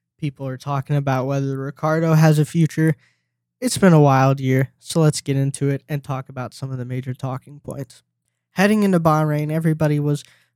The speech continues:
pretty convinced that Ferrari were gonna be the team to beat.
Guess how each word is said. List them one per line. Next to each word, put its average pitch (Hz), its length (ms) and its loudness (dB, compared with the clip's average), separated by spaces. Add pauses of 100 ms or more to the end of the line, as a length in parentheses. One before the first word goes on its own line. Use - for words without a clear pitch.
(120)
pretty 214 520 0
convinced 160 680 0
that 156 140 -8
Ferrari 151 440 -2
were 147 160 -2
gonna 156 200 0
be 151 160 -2
the 147 100 -8
team 143 300 -6
to 147 80 -8
beat. 180 340 -4